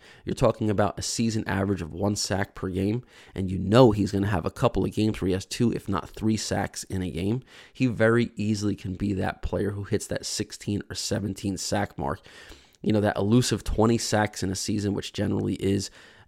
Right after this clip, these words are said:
one of those threshold numbers to really be considered one of the best ever. The twenty sacks in a year where guys like Reggie White and, and, uh, some of the best who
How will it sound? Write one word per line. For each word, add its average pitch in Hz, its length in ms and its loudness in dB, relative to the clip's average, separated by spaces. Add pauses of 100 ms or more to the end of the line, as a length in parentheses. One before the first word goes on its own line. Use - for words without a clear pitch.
(140)
one 104 380 4
of 101 120 4
those 101 240 2
threshold 104 540 0
numbers 98 340 0
to 92 100 -6
really 101 280 2
be 98 100 0
considered 98 480 -2
one 95 100 -4
of 90 60 -4
the 85 80 -4
best - 340 -6
ever. 95 320 0 (400)
The - 80 -8
twenty 113 320 4
sacks - 460 -2
in 101 80 0
a 98 60 0
year 98 200 2
where 98 160 -2
guys 95 440 -2
like 101 220 -4
Reggie 98 260 -2
White 98 400 -4
and, 87 180 -10 (340)
and, 87 380 -4
uh, - 160 -6
some - 220 0
of 101 80 0
the 98 40 0
best 98 300 -2
who - 100 -8